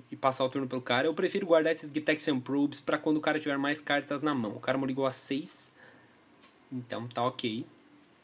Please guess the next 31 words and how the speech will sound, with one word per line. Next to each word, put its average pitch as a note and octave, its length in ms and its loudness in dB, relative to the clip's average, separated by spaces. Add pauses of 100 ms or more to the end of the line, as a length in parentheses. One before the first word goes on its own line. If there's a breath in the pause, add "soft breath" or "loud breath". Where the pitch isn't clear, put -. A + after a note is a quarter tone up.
(800)
Montanha G#3 400 2
básica, D#3+ 540 0 (100)
passamos C#3+ 320 -2
o - 20 -16
turno C#3 200 -2
pra F#3+ 120 0
ele. C#3+ 280 0 (920)
Montanhas C#3 400 0
muito C#3+ 300 -2
bonitas, C3+ 400 -2
inclusive. C3 560 -2 (1120 loud breath)
Eu E3+ 100 2
não F#3 140 2
sei - 240 2
o - 20 4
nome D3+ 180 4
desse C#3 280 -2
cara D3+ 280 2
que C#3+ 80 -4
escreveu D3 320 -2
essa D3 140 -8
montanha, E3+ 500 -2
que C#3+ 140 -10
desenhou C#3 420 2
essa D3+ 200 0
montanha. C3 480 -2 (240)
Olha D3+ 320 0
só, B2+ 240 -6
Soul C#3 260 -4
Attendant. A#2+ 680 -6
Ok. C3 480 -6